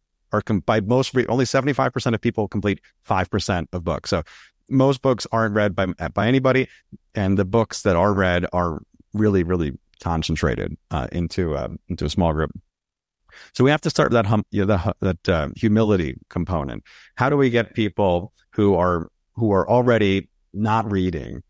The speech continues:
who already don't wanna, you know, do this, it feels like homework, how do we make it feel easy for them?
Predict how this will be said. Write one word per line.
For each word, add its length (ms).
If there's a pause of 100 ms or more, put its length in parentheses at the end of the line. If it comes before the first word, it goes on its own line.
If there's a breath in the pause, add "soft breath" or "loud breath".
(360)
who 60
already 180
don't 240
wanna, 340 (140)
you 160
know, 120
do 220
this, 240
it 80
feels 220
like 100
homework, 420 (220 loud breath)
how 160
do 60
we 80
make 200
it 80
feel 280
easy 480 (340)
for 140
them? 260